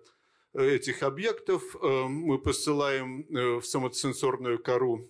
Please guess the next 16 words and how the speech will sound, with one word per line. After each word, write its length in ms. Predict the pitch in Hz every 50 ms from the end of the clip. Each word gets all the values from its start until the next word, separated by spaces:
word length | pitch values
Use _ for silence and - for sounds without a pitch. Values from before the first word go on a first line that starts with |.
| - -
электрическую 680 | 139 127 131 127 - 143 131 117 - - - - 127 117
стимуляцию, 600 | - 156 156 180 202 220 214 - 208 - 147 127
что 180 | - - 143
вызывает, 600 | 131 135 127 123 135 135 135 131 127 123 127 123 - - - _ - - _ _ _ _ -
э, 180 | - - 123 120
тактильные 640 | 120 135 131 - - - 143 135 131 131 131 127
ощущения 540 | 127 123 - 139 123 - - 147 131 127 123
определенной, 1000 | 120 123 - 123 123 120 127 123 127 123 120 120 120 120 120 120 120 120 117 120 - - - - - _ -
определенного 800 | - 120 120 131 127 123 120 127 131 131 131 127 127 127 127 127
вида, 380 | 123 123 127 123 117 117 117 117
и 140 | 151 156
обезьяна 640 | 185 196 180 143 135 123 117 139 160 160 151 139 131
может 440 | 131 135 139 123 123 131 123 - 123
ощупывать 880 | 113 110 - - - 147 139 - 135 123 123 123 120 120 - - - _ _ _ _ _ _ _ -
эти 280 | - 127 120 120 - 147
виртуальные 1120 | 110 123 120 120 123 - 120 120 123 123 120 120 120 117 117 117 117 113 117 117 117 117